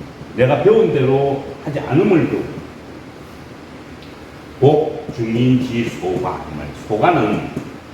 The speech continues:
이 가오, 잘못, 이게 중인은 여러 사람들이라는 뜻이죠.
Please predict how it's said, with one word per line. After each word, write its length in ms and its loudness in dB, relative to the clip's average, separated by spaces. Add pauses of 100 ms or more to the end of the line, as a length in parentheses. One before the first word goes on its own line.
(520)
이 140 -2 (320)
가오, 540 2 (380)
잘못, 300 -2 (1000)
이게 540 -12
중인은 480 6
여러 160 4
사람들이라는 580 0
뜻이죠. 540 -6